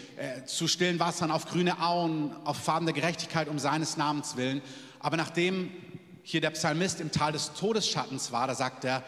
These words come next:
dein Stecken und dein Stab trösten mich. Da wird etwas sehr persönlich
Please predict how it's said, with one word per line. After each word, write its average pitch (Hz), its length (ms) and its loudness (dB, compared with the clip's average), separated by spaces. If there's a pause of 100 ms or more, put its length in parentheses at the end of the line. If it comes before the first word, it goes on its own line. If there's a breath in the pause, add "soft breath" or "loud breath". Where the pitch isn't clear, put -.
(380 loud breath)
dein 160 340 2
Stecken 110 540 -2
und 117 300 -4
dein 139 320 2
Stab - 340 0
trösten 110 540 -4
mich. 98 200 -4
Da 127 140 0
wird 165 160 0
etwas 135 400 -2
sehr 160 220 4
persönlich 139 640 0